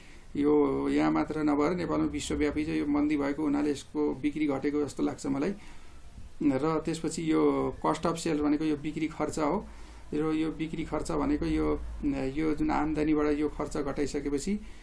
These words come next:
जुन रकम आउँछ, यो gross profit अथवा जिपी भनेर भनिन्छ। यो, यो जिपी हो, अ, gross profit। र यो पिरियड र यो पिरियडको हामीले यसरी तुलना गर्ने हो। र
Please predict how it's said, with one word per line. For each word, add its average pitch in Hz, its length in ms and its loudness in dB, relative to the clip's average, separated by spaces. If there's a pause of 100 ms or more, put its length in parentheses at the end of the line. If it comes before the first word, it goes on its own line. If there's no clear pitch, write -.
(220)
जुन 151 180 0
रकम 147 340 2
आउँछ, 143 180 2
यो 165 320 0
gross 151 260 0
profit 151 320 0 (400)
अथवा 147 220 -2
जिपी 165 380 -2
भनेर 139 320 2
भनिन्छ। 139 340 0 (520)
यो, 143 360 2
यो 151 220 0
जिपी 156 440 -2
हो, 202 260 2 (440)
अ, 139 320 -2 (360)
gross 147 300 -2 (140)
profit। 156 480 -2 (400)
र 147 180 2
यो 156 140 -2
पिरियड 156 360 -2
र 156 40 2
यो 151 180 4
पिरियडको 151 340 0
हामीले 143 320 0
यसरी 147 260 -2
तुलना 147 400 0
गर्ने 147 360 4
हो। 190 220 0 (2000)
र 147 420 2